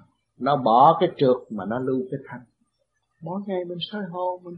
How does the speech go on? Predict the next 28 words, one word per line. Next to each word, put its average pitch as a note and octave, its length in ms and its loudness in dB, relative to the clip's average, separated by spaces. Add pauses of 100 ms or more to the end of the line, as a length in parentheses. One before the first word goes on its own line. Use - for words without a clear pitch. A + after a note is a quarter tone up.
(100)
pháp A3+ 180 0
luân G#3 340 -2
là F#3+ 120 -2
mình F#3+ 140 -4
lưu A3 360 0
thanh. G#3+ 340 -10 (720)
Lưu G#3+ 360 8
thanh A3 220 0
là G3+ 140 4
khứ B3+ 140 0 (160)
trượt G3 140 2 (100)
cái A#3+ 160 -4
gì? G#3+ 260 -8 (600)
Giữ A3+ 180 4 (160)
ánh B3 140 8 (120)
sáng B3+ 240 4
thì G#3 120 2
bóng A#3+ 140 2 (120)
tối D#4 240 0
mất. D#4 100 -8 (1300)
Mà A#2+ 200 -6
hàng C3+ 180 2
ngày C3 240 4
chỉ C#3 80 -2
làm C3 320 2
nhiêu C#3+ 140 -2
đó D3 280 -2
thôi. D3 100 -12